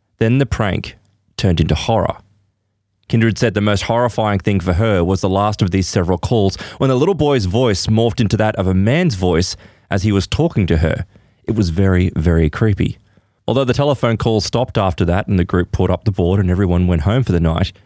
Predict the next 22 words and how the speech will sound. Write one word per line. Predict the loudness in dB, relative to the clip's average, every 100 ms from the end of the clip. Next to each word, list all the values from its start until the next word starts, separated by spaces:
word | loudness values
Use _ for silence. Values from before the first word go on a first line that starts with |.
| _ _ _ -4
the | 0
Ouija | 2 0 0
board | 0 0
experience | -2 -4 0 2 0 0
has | -4
stayed | -2 -2 0
with | -2
Kindred | -2 0 0 0
for | -4
thirty-two | -2 -2 2 0 2 0
years. | 2 2 2 0 -6 -14 _ _ _ _ _ -6
I | -2
do | 0
not | 2 0 -2 -2
encourage | -2 0 0 0 -2 -6 -4
anyone | 0 2 0 0
to | -2 -2
experiment | -4 -2 0 0 0
with | 0
an | 0
Ouija | 0 0 -2
board. | 0 -2 -2